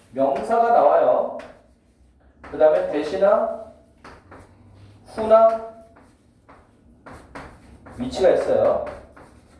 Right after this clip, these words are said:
원래는 후 말고 훔도 있습니다. 근데 요즘 훔을 거의 쓰지 않기 때문에 설명을 안 합니다.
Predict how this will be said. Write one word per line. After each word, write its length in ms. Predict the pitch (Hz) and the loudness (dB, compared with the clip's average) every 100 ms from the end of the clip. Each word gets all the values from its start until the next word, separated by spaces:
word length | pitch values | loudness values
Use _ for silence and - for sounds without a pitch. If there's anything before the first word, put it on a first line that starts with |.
| - | -8
원래는 640 | 151 240 247 269 285 - | -2 4 4 4 2 0
후 260 | - 311 311 | -6 -8 2
말고 340 | 277 247 262 | 4 4 2
훔도 420 | - 330 330 320 | -4 -8 -10 -8
있습니다. 640 | 247 - 214 185 147 - - | -8 -10 -12 -6 0 0 0
근데 120 | 277 269 | -4 -8
요즘 200 | - - | -12 -12
훔을 360 | 294 294 294 | -10 -6 -4
거의 180 | - - | 0 0
쓰지 320 | - - - | -2 -4 -2
않기 320 | - - - | 0 -2 -6
때문에 640 | 190 160 143 - - - - | -4 -2 0 0 0 -4 -10
설명을 440 | - 240 220 220 | -8 -4 -2 0
안 160 | - 123 | -2 -2
합니다. 640 | 147 - - - - - | -2 -2 -2 -2 -2 -6